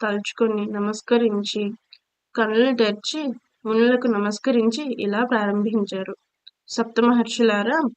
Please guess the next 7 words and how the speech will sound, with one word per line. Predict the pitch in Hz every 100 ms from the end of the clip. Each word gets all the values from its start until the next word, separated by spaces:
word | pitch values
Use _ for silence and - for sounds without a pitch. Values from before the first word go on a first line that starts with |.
| _ _ _ -
మీరు | 233 269 277
అడిగిన | 247 240 285
ప్రశ్న | 254 226 226 220 208
సారవంతమైనది, | 226 214 208 214 226 226 208 202 196 202 - 226
విశేషించి | 208 233 254 - 240 226 226 240
సామాన్య | - 208 214 233 262 262
ప్రజానికానికి | 233 214 220 226 220 196 202 262